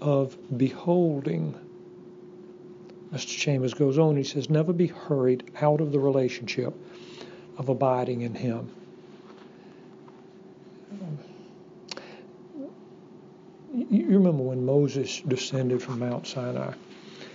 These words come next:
and he delivered God's Ten Commandments to God's people, his face was beaming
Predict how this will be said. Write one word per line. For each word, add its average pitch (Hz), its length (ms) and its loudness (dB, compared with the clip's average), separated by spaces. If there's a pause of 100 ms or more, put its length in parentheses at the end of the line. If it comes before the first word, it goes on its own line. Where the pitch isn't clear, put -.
(220)
and 151 80 6
he 131 80 8
delivered 131 580 4
God's 135 320 0
Ten 135 240 2
Commandments 120 640 0
to - 100 -4
God's 123 340 -2
people, 139 440 2
his 127 160 0
face 135 420 2
was 120 140 -2
beaming 117 640 4